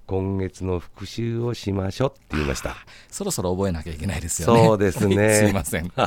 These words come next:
Speaker 2: さて、今月は七夕、星空、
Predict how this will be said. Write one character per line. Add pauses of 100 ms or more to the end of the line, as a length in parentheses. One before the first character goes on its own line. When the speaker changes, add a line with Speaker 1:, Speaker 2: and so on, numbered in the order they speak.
(800)
Speaker 2:
さ
て、 (140)
今
月
は (240)
七 (180)
夕、 (300)
星
空、